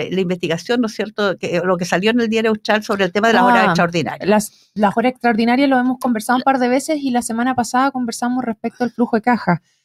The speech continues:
Speaker 2: que estaban teniendo problemas
Speaker 1: A ver,
Speaker 2: dentro
Speaker 1: bueno,
Speaker 2: de la
Speaker 1: eh,
Speaker 2: municipalidad.
Speaker 1: eh, se-, yo, yo, mira, primero las horas extraordinarias, ahí tiene que haber un error. Un error de administración, de desarrollo, porque no puede ser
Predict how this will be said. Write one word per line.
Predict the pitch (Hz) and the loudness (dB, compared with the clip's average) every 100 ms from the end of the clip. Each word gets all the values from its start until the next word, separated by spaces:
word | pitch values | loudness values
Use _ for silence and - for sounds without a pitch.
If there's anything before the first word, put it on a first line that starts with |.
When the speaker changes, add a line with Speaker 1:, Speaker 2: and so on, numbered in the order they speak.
| - | 0
Speaker 2:
que | 208 196 | 4 4
estaban | 196 - 208 208 | 4 4 2 2
teniendo | 208 208 214 | 2 2 2
problemas | 202 196 196 208 208 196 185 180 - | 2 2 4 6 6 4 2 -2 -2
Speaker 1:
A | 262 | 0
ver, | 339 359 | 2 2
Speaker 2:
dentro | |
Speaker 1:
bueno, | 262 214 | 4 4
Speaker 2:
de | 196 | 4
la | |
Speaker 1:
eh, | 190 | 4
Speaker 2:
municipalidad. | 202 214 180 156 233 | 4 4 2 0 0
Speaker 1:
eh, | 214 | -2
se-, | - - 196 | -4 -6 -4
yo, | 262 302 285 | 0 2 2
yo, | 208 240 269 277 254 - | 0 0 2 4 2 0
mira, | 208 - _ | -2 -2 _
primero | - 302 466 466 | -4 2 4 4
las | |
horas | 403 339 | 4 2
extraordinarias, | 330 294 277 277 269 - | 0 -2 0 0 0 -2
ahí | - 190 | -4 -2
tiene | 202 185 170 | -2 -4 -2
que | |
haber | 147 143 | -2 -2
un | 139 | -6
error. | - _ - _ | -8 _ -20 _
Un | 233 226 | 0 2
error | 202 220 | 4 4
de | 220 | 4
administración, | 208 180 175 - 139 - 339 523 - | 2 2 0 -4 -8 0 2 2 -2
de | - | -2
desarrollo, | 208 202 170 160 165 - | -2 0 0 0 -4 -2
porque | 233 220 262 | -4 0 2
no | 285 320 | 2 2
puede | - 311 277 | 0 0 0
ser | 277 - 175 170 | -2 0 -2 -2